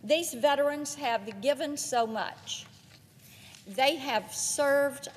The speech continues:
honorably. It is imperative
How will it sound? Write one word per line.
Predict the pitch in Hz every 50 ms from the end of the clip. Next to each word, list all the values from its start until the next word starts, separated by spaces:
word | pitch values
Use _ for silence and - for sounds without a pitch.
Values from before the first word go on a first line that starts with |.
| -
honorably. | - 208 240 247 240 240 226 208 180 175 - - 185 - - - - - - - - - - - - - - -
It | 254 285
is | 277 277 277 247 -
imperative | 254 233 226 220 - - - - - - 330 311 311 294 233 190 175 - - - - -